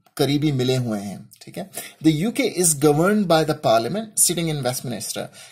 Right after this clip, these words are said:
कहते हैं यूके को चलाया जाता है जो पार्लियामेंट बैठी है वेस्टमिनिस्टर लंदन में, ठीक है? तो यूके जो, यूके का जो इंतजाम चलाया जाता है वो लंदन से, वेस्टमिनिस्टर से चलाया जाता है। Scotland, Wales and Northern Ireland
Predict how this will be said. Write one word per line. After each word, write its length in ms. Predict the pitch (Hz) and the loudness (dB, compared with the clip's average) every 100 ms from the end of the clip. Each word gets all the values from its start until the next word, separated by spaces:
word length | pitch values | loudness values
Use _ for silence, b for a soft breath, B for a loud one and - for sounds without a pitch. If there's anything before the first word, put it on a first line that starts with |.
| B | B
कहते 220 | 170 208 | -2 0
हैं 80 | 185 | -2
यूके 240 | 180 240 | -2 -2
को 100 | 226 | -2
चलाया 400 | 202 170 143 143 | 0 4 6 6
जाता 320 | 165 151 143 143 | 6 2 2 0
है 260 | 160 214 B B | 0 -4 B B
जो 100 | 143 | -2
पार्लियामेंट 580 | 160 143 135 147 175 131 | 4 4 4 2 -2 -2
बैठी 360 | 120 131 - 170 | 0 -2 -2 -2
है 160 | 202 | -2
वेस्टमिनिस्टर 760 | 208 135 170 - 165 156 - 233 302 | -2 0 0 0 0 -2 0 -2 -4
लंदन 540 | 135 139 147 160 165 | -4 -2 0 0 0
में, 300 | 147 92 58 - _ B B B B B - | 0 -4 -8 -18 _ B B B B B -10
ठीक 220 | 139 202 | -6 -4
है? 180 | - _ - | -6 _ -2
तो 80 | 160 | 0
यूके 400 | 143 180 208 214 | 0 -4 -4 0
जो, 400 | 208 202 - - | 2 2 0 -8
यूके 260 | 135 160 196 | -6 -4 -4
का 140 | 196 | -2
जो 140 | 170 180 | -2 0
इंतजाम 720 | 156 147 143 139 147 185 185 - | -2 -2 0 2 2 0 -4 -4
चलाया 300 | - 143 139 | 0 4 4
जाता 300 | 156 147 147 | 4 0 0
है 160 | 170 180 | -4 -4
वो 160 | 185 156 | -2 -2
लंदन 500 | 135 147 165 202 190 | 0 -2 -2 -2 -4
से, 140 | 175 | -4
वेस्टमिनिस्टर 840 | 240 190 160 - 185 170 165 214 | -6 0 0 0 -2 -2 0 0
से 160 | 202 170 | 0 -2
चलाया 320 | 123 101 104 | -2 -2 -4
जाता 260 | 92 - 107 | -8 -12 -12
है। 180 | 110 - B B - | -14 -18 B B -6
Scotland, 540 | - 165 180 208 202 151 | 2 2 2 0 0 2
Wales 240 | 175 190 | 2 2
and 160 | 180 147 | 0 0
Northern 260 | 165 185 | 0 2
Ireland 360 | 160 135 139 | 4 4 2